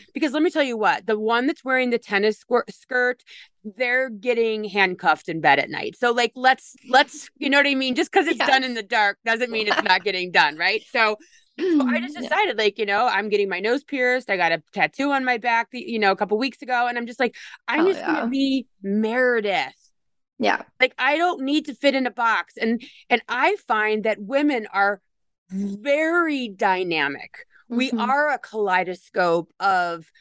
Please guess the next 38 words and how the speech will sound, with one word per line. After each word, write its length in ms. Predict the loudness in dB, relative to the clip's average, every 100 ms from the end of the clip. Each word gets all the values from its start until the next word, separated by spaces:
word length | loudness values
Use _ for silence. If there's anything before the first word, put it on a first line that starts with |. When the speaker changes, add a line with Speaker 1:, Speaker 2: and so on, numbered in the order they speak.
| _ _
Speaker 1:
sultry 920 | -8 0 2 0 -2 -2 0 2 0
black 500 | -2 0 0 2 -2
leather 340 | -2 -2 0 -2
pants, 640 | -4 -4 0 0 -2 -6 -6
but 140 | -4
then, 480 | 0 0 0 -2 -8 -12 _ _
you 80 | -2
know, 180 | 2 0
pink 360 | 0 -2 -2
skirts, 600 | -4 -2 2 2 0 -2 -4
but 160 | -4 0
then 400 | 0 0 -2 -4
yoga 320 | -2 0 0
pants, 500 | -2 0 0 0 -4
but 160 | -6 -2
then 260 | 0 0 0
elephant 480 | 0 0 0 -4 -4
pants. 380 | -2 0 0 -2
And 140 | 0
we're 120 | 0
doing 340 | 0 0 0 0 0
all 180 | 2
the 120 | 2 -2
different 360 | -4 -4 -4
things. 340 | 0 2 2 0
And, 280 | 0 -2 -4 -14 -20 _
you 80 | -2
know, 140 | 0
it's 80 | 0
just 100 | -2
like 160 | -2 -2
putting 280 | 0 0 2
on 100 | 0
a 40 |
uniform 680 | 0 0 0 0 0 0 0
and 160 | -2 0
going 280 | 0 2 0
into 180 | 0